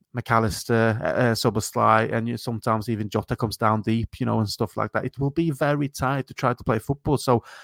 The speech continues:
you know, I would have liked to see Trent actually, like you mentioned there, when he actually finds Salah and all that, go out more wide and try to, you know, uh, come and do his little runs and have, you know, uh, overlap run,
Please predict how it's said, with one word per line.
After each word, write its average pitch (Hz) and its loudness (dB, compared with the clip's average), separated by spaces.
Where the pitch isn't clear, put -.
you 131 0
know, 120 2
I 131 8
would 147 6
have 147 0
liked 131 4
to 123 -8
see 123 -2
Trent 127 -2
actually, 117 0
like 110 0
you 117 4
mentioned 120 0
there, 117 0
when 113 -2
he 113 0
actually - -6
finds 107 2
Salah 110 2
and 120 2
all 120 4
that, 110 0
go 127 4
out 117 4
more 117 4
wide 107 4
and 107 -8
try 113 2
to, - -10
you 113 -4
know, 107 0
uh, 107 -2
come 120 2
and 110 -4
do 131 8
his 123 4
little 120 0
runs 117 0
and 110 2
have, 117 -4
you 113 -4
know, 110 0
uh, 113 0
overlap 120 0
run, 117 2